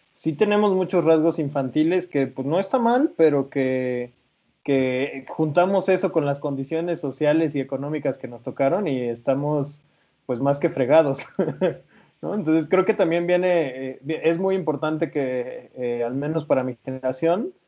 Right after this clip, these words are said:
eh, sea, nos volvamos conscientes de que somos adultos, ¿no?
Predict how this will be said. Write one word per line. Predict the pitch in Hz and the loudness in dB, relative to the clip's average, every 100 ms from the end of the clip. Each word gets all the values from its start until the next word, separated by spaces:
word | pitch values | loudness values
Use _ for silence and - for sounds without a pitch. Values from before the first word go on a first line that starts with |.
| _ _ _ - | _ _ _ -8
eh, | 131 127 123 123 123 120 120 | -2 0 0 0 -2 -4 -8
sea, | - 143 139 - | 2 4 4 2
nos | 156 143 | 2 4
volvamos | 147 143 170 208 | 4 4 4 2
conscientes | - 143 147 185 185 | -2 -2 -2 -2 0
de | 135 131 | -2 -2
que | 135 | -4
somos | 165 165 - | -2 -2 -2
adultos, | 127 147 143 117 - | 0 0 -2 -8 -10
¿no? | 143 196 | -10 -10